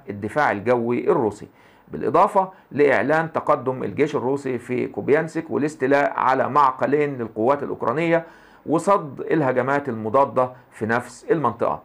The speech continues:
الجيش الروسي كمان أعلن عن تدمير منشأة صناعية في منطقة بولتافا،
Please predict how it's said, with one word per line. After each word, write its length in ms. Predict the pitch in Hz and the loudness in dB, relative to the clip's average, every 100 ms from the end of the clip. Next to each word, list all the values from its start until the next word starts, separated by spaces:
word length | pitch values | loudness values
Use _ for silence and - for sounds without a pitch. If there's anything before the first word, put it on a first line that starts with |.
| _ _ _ _ _ - | _ _ _ _ _ -8
الجيش 260 | 131 185 202 | 0 2 4
الروسي 280 | 190 240 208 | 2 2 0
كمان 400 | 147 170 185 160 - | 0 0 -2 -4 0
أعلن 500 | 190 127 131 170 151 | 4 4 2 0 0
عن 400 | 87 135 160 139 | 2 2 0 -2
تدمير 580 | 147 131 131 151 113 104 - | 0 0 -2 -2 -2 -4 -8
منشأة 580 | 127 131 - 160 117 - | -6 -4 0 2 2 -4
صناعية 680 | - 135 123 127 185 175 170 - - | -6 0 2 2 4 2 2 -4 -20
في 240 | - 160 | -2 0
منطقة 500 | 135 117 104 147 160 160 | 2 0 2 2 2 -2
بولتافا، 680 | - 117 170 160 170 117 92 | -4 0 0 4 4 2 -4